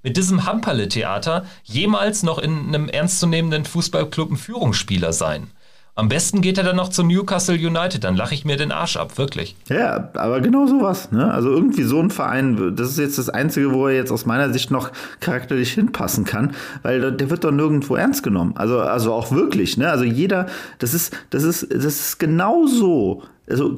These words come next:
Speaker 2: schaut euch einfach gerade an, was bei Marco Rose in Dortmund abgeht. So, wenn du dich so charakterlich bei einem Verein verhältst, so,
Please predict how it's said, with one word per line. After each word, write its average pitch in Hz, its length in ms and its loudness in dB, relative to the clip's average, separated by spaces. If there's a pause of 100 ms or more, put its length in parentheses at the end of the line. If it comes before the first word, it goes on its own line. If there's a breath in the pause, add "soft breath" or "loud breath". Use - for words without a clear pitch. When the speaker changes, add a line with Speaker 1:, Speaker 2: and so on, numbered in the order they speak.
Speaker 2:
schaut - 440 0
euch - 240 -2
einfach 170 260 -2
gerade - 400 -4
an, 151 240 0
was 143 200 -4
bei 135 120 0
Marco 143 400 0
Rose 151 460 2
in 135 160 0
Dortmund 98 520 0
abgeht. - 520 -4 (260 loud breath)
So, - 280 -2 (300 loud breath)
wenn 160 120 2
du 220 80 2
dich 208 240 0
so 262 320 2
charakterlich 285 800 0
bei - 160 -4
einem 277 300 2
Verein 214 420 0
verhältst, 151 800 0 (180 loud breath)
so, 131 260 0